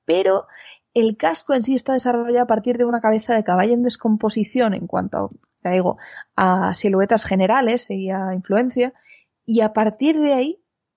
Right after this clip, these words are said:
todo va en consonancia. La arquitectura que vemos en Barad-dûr es, es, va en referencia a esto,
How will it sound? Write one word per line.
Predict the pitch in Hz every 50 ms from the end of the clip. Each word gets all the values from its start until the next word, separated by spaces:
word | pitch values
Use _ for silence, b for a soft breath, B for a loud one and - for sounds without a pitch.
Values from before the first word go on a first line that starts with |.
| _ _ _ _ _ _ _
todo | - 285 294 294 277 240
va | 220 220 214
en | 214 208
consonancia. | - 208 196 190 - 185 185 208 214 202 208 - 202 190
La | 185
arquitectura | 185 190 - 208 190 196 196 _ - 247 247 247 240 226
que | 226
vemos | 220 220 214 214 214 214 -
en | 214 202 202 196
Barad-dûr | 208 202 202 196 196 202 240 254 254 247 247 269 269 b b b b b b b b
es, | - - 214 208 208 202 202 196 190 190 185 190 185 - - -
es, | - - - - 214 - - - 233
va | 214 202
en | 208
referencia | 226 214 220 214 220 214 214 240 233
a | 247
esto, | 247 - - - 247 262